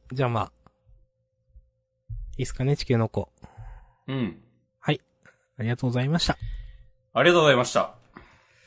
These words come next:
Speaker 1: はい。さて。他はどうですか？
Speaker 2: 他はね。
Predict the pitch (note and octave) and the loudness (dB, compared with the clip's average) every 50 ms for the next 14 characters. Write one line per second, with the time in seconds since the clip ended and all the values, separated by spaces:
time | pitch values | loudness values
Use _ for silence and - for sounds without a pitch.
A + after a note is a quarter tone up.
0 | _ _ _ _ _ _ _ _ _ _ _ _ _ _ _ _ _ _ - - | _ _ _ _ _ _ _ _ _ _ _ _ _ _ _ _ _ _ -10 -8
1 | - - _ _ - - - - - - - - - - - - - - - _ | -8 -8 _ _ -14 -10 -8 -8 -8 -8 -10 -10 -12 -16 -18 -20 -20 -20 -20 _
2 | _ _ _ _ _ _ _ _ _ _ _ _ _ _ _ _ _ _ _ _ | _ _ _ _ _ _ _ _ _ _ _ _ _ _ _ _ _ _ _ _
3 | _ _ _ _ _ _ _ _ _ _ _ _ _ _ _ _ _ _ _ _ | _ _ _ _ _ _ _ _ _ _ _ _ _ _ _ _ _ _ _ _
4 | _ _ _ _ _ _ _ _ _ _ _ _ _ _ _ _ _ _ _ _ | _ _ _ _ _ _ _ _ _ _ _ _ _ _ _ _ _ _ _ _
5 | _ _ _ _ _ _ _ - - - _ - - - D#3+ - - - A2 F#2 | _ _ _ _ _ _ _ -20 -20 -20 _ -14 -8 -6 -6 -4 0 0 0 0
6 | - - - - - - - - - - - _ _ _ _ _ _ _ _ _ | 0 -2 -2 -2 -4 -4 -10 -14 -18 -20 -20 _ _ _ _ _ _ _ _ _
7 | _ _ _ _ _ _ _ _ _ _ _ _ _ _ _ _ _ _ _ _ | _ _ _ _ _ _ _ _ _ _ _ _ _ _ _ _ _ _ _ _
8 | _ _ _ _ _ _ _ _ _ _ _ _ _ _ _ _ - G#2+ - - | _ _ _ _ _ _ _ _ _ _ _ _ _ _ _ _ -12 -10 -4 -2
9 | B2 C3 C#3+ D3 D3+ D#3 D#3+ D#3+ D#3 D3+ D#3 F3+ G3+ F#3+ - - - C3 A#2+ - | 0 2 4 4 4 4 4 2 2 4 4 4 2 0 -2 -2 0 0 0 0
10 | - - - - - - - _ _ _ _ _ _ _ _ _ _ _ _ _ | -2 -6 -16 -18 -20 -20 -20 _ _ _ _ _ _ _ _ _ _ _ _ _
11 | _ _ _ _ _ _ _ _ _ _ _ _ _ _ _ _ _ _ _ _ | _ _ _ _ _ _ _ _ _ _ _ _ _ _ _ _ _ _ _ _
12 | _ _ _ _ _ _ _ _ _ _ _ - A#2 A#2+ A#2+ - - D#3+ E3 E3+ | _ _ _ _ _ _ _ _ _ _ _ -10 -8 -8 -8 -2 4 6 8 8
13 | F3 F3 F3 F3 F3 F3+ F3+ F3 D3 A#2+ G#2 F#2 E2+ C#2+ D2 - | 10 10 10 10 10 6 4 4 4 2 2 0 -4 -8 -14 -20